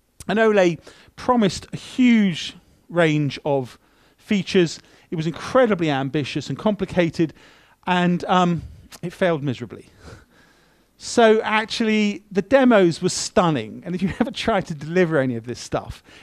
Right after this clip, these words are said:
it's just hopeless, right? The machines weren't powerful enough, and they'd over-delivered and everything else. And so this is one example where they share, we have the same vision, and it failed.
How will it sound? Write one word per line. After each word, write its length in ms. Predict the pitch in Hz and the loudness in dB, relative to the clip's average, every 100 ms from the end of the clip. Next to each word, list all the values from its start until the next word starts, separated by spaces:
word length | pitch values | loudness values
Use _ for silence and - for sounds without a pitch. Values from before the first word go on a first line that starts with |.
| - | -8
it's 220 | 180 - | -8 -6
just 180 | - - | -10 -4
hopeless, 500 | 165 131 - - - | -4 -4 -10 -18 -10
right? 160 | 147 | -8
The 60 | 139 | -6
machines 340 | 135 - 185 | -6 -4 -4
weren't 160 | 127 120 | -4 -8
powerful 340 | 165 156 131 | -6 -6 -4
enough, 280 | 135 123 120 _ - - - | -4 -4 -6 _ -20 -20 -14
and 140 | 117 | -10
they'd 100 | 127 | -4
over-delivered 800 | 185 185 151 127 135 139 127 120 | 0 2 0 -4 -2 -2 0 -4
and 320 | - 110 104 | -8 -12 -12
everything 400 | - 170 151 151 | -12 -10 -6 -4
else. 320 | 135 113 117 - | -4 -6 -10 -10
And 160 | 160 151 | -6 -2
so 260 | - 165 160 - - _ | 2 2 2 -8 -20 _
this 180 | 220 220 | 0 0
is 120 | 196 | 0
one 180 | 214 190 | 2 4
example 560 | 180 - 240 226 196 | 2 2 4 4 2
where 340 | 151 160 151 147 - _ - | 2 4 4 4 -4 _ 2
they 180 | 180 | 2
share, 520 | 160 - 247 233 208 165 | 2 2 4 4 4 4
we 140 | 233 | 2
have 120 | 202 | 2
the 40 | 180 | 0
same 300 | - 165 156 | 0 0 4
vision, 440 | 233 160 147 123 - - - _ _ _ _ - | 4 2 0 -4 -14 -20 -20 _ _ _ _ -2
and 340 | 170 170 160 - | 0 2 -2 -4
it 140 | 185 | -6
failed. 540 | - 170 127 107 - | 2 2 2 -6 -18